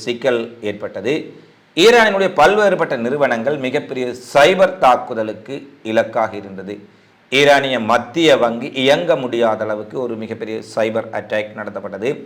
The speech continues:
இதன் காரணமாக மத்திய வங்கியினுடைய கணினிகள் அனைத்தும் முழுமையாக முடங்கின. மக்கள் வங்கிகளிலிருந்து பணத்தை எடுக்கவும் முடியவில்லை, பணத்தை போடவும் முடியவில்லை. வங்கி கொடுப்பனவுகள் அனைத்தும் முற்றாக ஸ்தம்பிதமடைந்தது. அதேபோல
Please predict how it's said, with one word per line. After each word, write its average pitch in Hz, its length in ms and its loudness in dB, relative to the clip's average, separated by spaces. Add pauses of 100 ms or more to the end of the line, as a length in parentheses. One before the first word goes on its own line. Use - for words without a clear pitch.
(420)
இதன் 143 220 4
காரணமாக 131 400 2
மத்திய 117 320 -2
வங்கியினுடைய 113 440 -4 (160)
கணினிகள் 131 520 0
அனைத்தும் 113 420 -6 (560)
முழுமையாக 131 600 2
முடங்கின. 110 500 -2 (580)
மக்கள் 123 340 2 (120)
வங்கிகளிலிருந்து 113 640 -2
பணத்தை 120 360 -2
எடுக்கவும் 113 400 -4
முடியவில்லை, 107 400 -6 (100)
பணத்தை 113 300 -6 (100)
போடவும் 113 360 -4
முடியவில்லை. 104 460 -6 (520)
வங்கி 170 260 2 (100)
கொடுப்பனவுகள் 139 600 0
அனைத்தும் 143 480 -4
முற்றாக 120 520 0
ஸ்தம்பிதமடைந்தது. 113 840 -4 (540)
அதேபோல 135 340 4